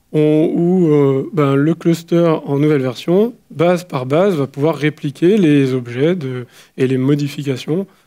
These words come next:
de, des bases, euh, du cluster en, en neuf six. Donc, une fois que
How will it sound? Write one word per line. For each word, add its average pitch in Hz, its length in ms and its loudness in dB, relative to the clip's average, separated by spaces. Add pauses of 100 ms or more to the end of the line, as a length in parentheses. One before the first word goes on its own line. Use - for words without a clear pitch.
(140)
de, 127 300 -8
des 120 220 -12
bases, 127 340 -6
euh, 117 360 -12 (140)
du 123 160 -20
cluster - 380 -10
en, 139 400 -6
en 139 120 -10
neuf 131 160 -12
six. - 100 -20 (1080)
Donc, 131 120 -4
une 135 140 -2
fois 175 220 0
que 139 240 -4